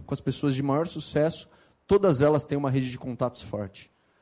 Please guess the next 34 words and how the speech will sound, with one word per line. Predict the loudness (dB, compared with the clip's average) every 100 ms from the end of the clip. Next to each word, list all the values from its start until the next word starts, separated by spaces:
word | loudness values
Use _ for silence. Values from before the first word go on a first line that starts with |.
| _ _ _ -10
E | 2
quando | 4
eu | 6
falo | 4 4
networking, | 2 2 4 4 4 2
assim | -2 -4
como | -4 -2
inteligência | -2 0 0 0 -2 -2
emocional, | -4 -2 -2 -2
muita | -2 -2
gente | -2 2
já | 2
pensa | 2 2 2 2 0
no | 2
cara | 2 4 2
zen | 2 0 -2
fazendo | -4 -2 -2
meditação, | -4 -4 -6 -4 -4
não |
é | -4
nada | -2 -2
disso. | 0 -2 -2 -10 -20 -20 -16 -2
Networking | 0 0 4 6 4 2
também | 0 2
não | 2
é | 2
só | 4 4
você | 4 2 0
ir |
em | 2
evento | 2 4 0 -2
e |
trocar | -4 -4
cartão. | 0 -2 0 -4 -4